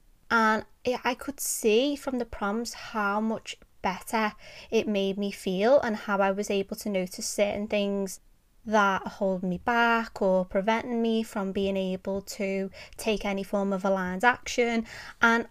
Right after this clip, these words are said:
I find that when we give ourselves the opportunity, especially in the morning when we've just woken up, the time to really look at what's going on for us right now, how we're feeling,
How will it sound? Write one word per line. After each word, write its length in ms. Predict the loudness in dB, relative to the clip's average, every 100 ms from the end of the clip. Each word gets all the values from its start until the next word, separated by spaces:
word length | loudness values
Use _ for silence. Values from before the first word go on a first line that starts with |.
| -8
I 160 | -2 -2
find 440 | 0 -2 0 2 0
that 160 | 2
when 240 | 2 2 2
we 80 | -2
give 200 | -2 0
ourselves 520 | 0 4 4 4 0
the 100 | -2
opportunity, 720 | -2 -10 -4 -4 -4 -2 -2
especially 680 | -2 -6 -6 -8 -6 -4 -2
in 100 | 0
the 80 | 0
morning 560 | 2 2 2 0 0
when 160 | -2 -2
we've 160 | -2 -4
just 240 | -8 -4
woken 320 | -4 -4 -4
up, 320 | -4 -6 -14 -20 -20 -14 -6
the 100 | -6
time 600 | -4 -4 -2 -2 -2 -4
to 240 | -4 -2
really 380 | 0 0 0 -2
look 380 | -2 -4 -6 -4
at 240 | 0 0 -4 _ -6
what's 240 | -6 -4
going 280 | 2 2 4
on 80 | 0
for 180 | 2 2
us 140 | 2
right 180 | 0 -2
now, 240 | -2 -4 -4
how 300 | -6 -4 -2
we're 140 | -4
feeling, 640 | -6 -6 -2 2 2 0